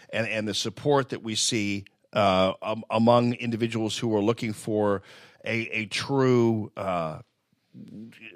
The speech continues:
let's say, uh, conservative, uh, agenda. A-, a-, and you noticed yesterday that President Trump,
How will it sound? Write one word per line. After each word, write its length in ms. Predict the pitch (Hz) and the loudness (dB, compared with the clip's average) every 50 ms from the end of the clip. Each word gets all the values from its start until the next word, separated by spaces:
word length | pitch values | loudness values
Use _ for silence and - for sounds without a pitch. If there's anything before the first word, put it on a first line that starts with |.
| 104 95 71 131 127 107 101 | -20 -20 -20 -20 -20 -14 -8
let's 200 | 131 131 120 - | -8 -8 -6 -2
say, 340 | - 139 113 113 113 - - - | -2 0 0 0 -2 -4 -6 -6
uh, 340 | 110 107 101 98 95 92 90 - | -6 -4 -2 0 -2 -2 -4 -6
conservative, 800 | - - 131 104 - - - 151 139 127 131 120 117 113 101 92 - - _ _ - | -4 -4 -4 -2 -2 -2 0 0 2 2 2 2 2 -2 -2 -4 -10 -18 _ _ -12
uh, 260 | 98 95 92 92 - - | -10 -8 -8 -8 -10 -8
agenda. 560 | - 110 - - 120 110 113 107 95 87 78 - - - - - - - - - _ _ - - | -8 -6 -2 0 0 0 2 0 -2 -4 -4 -6 -12 -20 -20 -20 -20 -20 -20 -20 _ _ -2 0
A-, 40 | 131 | 2
a-, 380 | 131 - 139 143 - - - | 2 4 4 4 4 4 4
and 160 | 139 139 147 143 | 4 4 6 6
you 80 | 143 | 6
noticed 420 | 147 156 180 208 196 170 143 - - | 8 10 10 10 10 8 6 4 4
yesterday 640 | 156 160 165 - - 170 135 127 120 107 98 98 104 | 4 4 4 2 0 0 2 4 4 4 4 2 0
that 140 | 107 110 - | 0 -2 2
President 400 | - 160 160 135 147 139 110 - | 4 4 4 4 4 0 -2 -4
Trump, 400 | - - 156 151 143 131 113 | -2 2 4 6 6 4 4